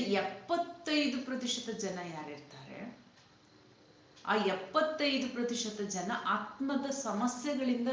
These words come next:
ರೋಗಗ್ರಸ್ತವಾಗಿರ್ತಾರೆ. ಯಾವಾಗ ದೇಹ ಆರೋಗ್ಯಪೂರ್ಣವಾಗಿರುತ್ತೆ ಅಂತ ಸಂದರ್ಭದಲ್ಲಿ ನೆಗೆಟಿವಿಟಿ ಆತ್ಮಗಳು ಎಷ್ಟು ಬಾಧೆಯನ್ನು ಕೊಡ್ಲಿಕ್ಕೆ ಸಾಧ್ಯವಾಗುತ್ತೆ ಅಷ್ಟು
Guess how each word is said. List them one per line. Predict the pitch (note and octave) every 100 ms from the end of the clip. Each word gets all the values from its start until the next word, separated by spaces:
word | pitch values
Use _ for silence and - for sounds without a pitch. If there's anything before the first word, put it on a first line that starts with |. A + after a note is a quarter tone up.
| G#3+
ರೋಗಗ್ರಸ್ತವಾಗಿರ್ತಾರೆ. | G3 F#3 F3 E3 E3 - C3 - C3+ - - - - - - - - - - - - - - - - - -
ಯಾವಾಗ | - G3 A#3+ C4 B3 G#3+
ದೇಹ | G#3+ A3+ B3+ - A3+
ಆರೋಗ್ಯಪೂರ್ಣವಾಗಿರುತ್ತೆ | B3+ C4+ C4+ B3+ C4+ C4 B3+ B3 B3 B3 - A#3+
ಅಂತ | B3 B3
ಸಂದರ್ಭದಲ್ಲಿ | A#3+ A#3+ A#3+ A3+ B3 A#3+ F#3+
ನೆಗೆಟಿವಿಟಿ | F3 G3+ G#3 B3 B3+ B3+ C4+ B3
ಆತ್ಮಗಳು | A#3+ B3 B3+ B3+ G#3+ F3
ಎಷ್ಟು | E3+ - B3 B3
ಬಾಧೆಯನ್ನು | A#3+ B3 B3 B3 B3+
ಕೊಡ್ಲಿಕ್ಕೆ | A#3+ A#3+ A#3+
ಸಾಧ್ಯವಾಗುತ್ತೆ | A#3+ A#3 A#3 A3+ A#3 A#3+ G3+
ಅಷ್ಟು | - -